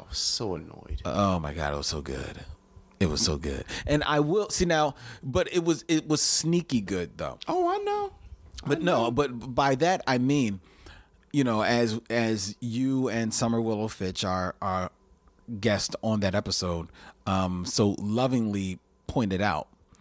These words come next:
Speaker 2: that I'm not a whiskey drinker.
Speaker 1: Yeah.
Speaker 2: I'm a vodka man.
Speaker 1: Yeah.
Speaker 2: But that was made with whiskey.
Speaker 1: Right.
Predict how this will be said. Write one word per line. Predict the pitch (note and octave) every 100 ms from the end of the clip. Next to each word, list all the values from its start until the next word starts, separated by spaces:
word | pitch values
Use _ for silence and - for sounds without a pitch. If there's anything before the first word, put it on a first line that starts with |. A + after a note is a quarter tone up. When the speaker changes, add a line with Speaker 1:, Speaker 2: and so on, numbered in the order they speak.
| - - - - G#2
Speaker 2:
that | A2 -
I'm | D#3 D3+
not | D3+ C#3
a |
whiskey | A2+ A2+ - - F2
drinker. | - F2+ E2 - - F#2
Speaker 1:
Yeah. | G#2+ C#3 D#3 A#2
Speaker 2:
I'm | F#2+
a |
vodka | F#2 A2 G2 -
man. | D2 A#1+ G1+ F#2
Speaker 1:
Yeah. | F#2+ G#2+ A2 G#2 _ _ _ _ - - -
Speaker 2:
But | G#2 C3+ A#2+
that | B2 C3 C3+ A2+
was | A2+ G2+
made | G2 F#2 F#2+
with | - E2 F2 - -
whiskey. | A#3 - - - - _
Speaker 1:
Right. | G2+ A2+ G#2